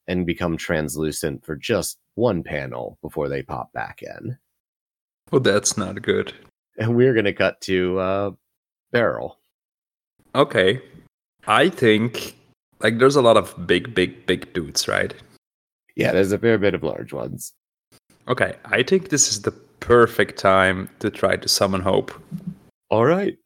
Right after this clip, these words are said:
Speaker 1: That sounds like an unleash.
Speaker 2: It does sound like an unleash. What is that? Plus freak, right?
Speaker 1: Plus freak.
Speaker 2: Can I spend a team to get that up to a seven? It's a six.
Speaker 1: I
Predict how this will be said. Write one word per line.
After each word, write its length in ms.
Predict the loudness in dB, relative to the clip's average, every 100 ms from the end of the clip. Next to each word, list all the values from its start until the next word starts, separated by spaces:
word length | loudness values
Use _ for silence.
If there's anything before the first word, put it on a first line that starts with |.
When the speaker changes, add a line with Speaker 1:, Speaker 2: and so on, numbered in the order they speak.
| _ _ _ -4
Speaker 1:
That 200 | -2 0
sounds 240 | -2 0
like 140 | 0 0
an 80 | 0
unleash. 560 | 0 -2 -4 -6 -12 -18 _ _ _ _ _ _ _ _ -20 _ -14
Speaker 2:
It 100 | -4
does 180 | -2 -2
sound 220 | -4 -6
like 220 | -8 -8
an 80 | -8
unleash. 360 | -6 -6 -2
What 140 | 2 4
is 100 | 6
that? 220 | 4 2
Plus 200 | 0 -2
freak, 380 | -2 -2 -2 -4
right? 240 | -10 -10 -16 _
Speaker 1:
Plus 240 | -2 -2
freak. 380 | -6 -8 -8 -12 -20 -20 _ _ _ _ _ _ _ _ _ _
Speaker 2:
Can 140 | 0 2
I 160 | 4 2
spend 360 | 2 2 2
a 40 | 2
team 400 | 0 2 2 2
to 200 | 0 0
get 200 | 2 0
that 140 | 0 -2
up 160 | -2
to 80 | 0
a 80 | 0
seven? 380 | 2 0 0 -2
It's 180 | -4 -4
a 40 |
six. 420 | -4 -4 -6 -8 -10 -20 _ _ _ _ _ _ -4
Speaker 1:
I 200 | -2